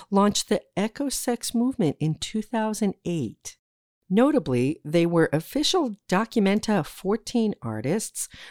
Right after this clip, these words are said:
received a twenty nineteen Eureka Fellowship, and in twenty twenty-one,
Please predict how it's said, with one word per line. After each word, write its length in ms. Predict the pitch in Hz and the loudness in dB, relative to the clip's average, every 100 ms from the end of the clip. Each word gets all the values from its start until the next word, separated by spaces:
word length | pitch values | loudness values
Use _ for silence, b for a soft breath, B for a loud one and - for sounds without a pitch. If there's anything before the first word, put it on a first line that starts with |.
| B | B
received 500 | 202 - 240 247 - | 0 0 0 -2 0
a 180 | 180 180 _ - | -2 -2 _ -8
twenty 480 | - - 247 254 262 | -8 -4 -2 0 2
nineteen 680 | 214 196 - - 208 214 226 | 2 0 -2 0 2 2 0
Eureka 680 | 160 175 160 180 220 202 175 | -2 -2 0 -2 -4 -4 -4
Fellowship, 720 | - 180 214 226 - 127 135 _ _ _ - | -4 -4 -2 -4 -2 -2 -4 _ _ _ -2
and 100 | 208 | 0
in 180 | 214 185 - | 2 0 -4
twenty 500 | - - 269 285 294 | -6 -4 -2 0 0
twenty-one, 800 | - 240 208 180 180 196 226 | -2 0 0 0 0 0 -2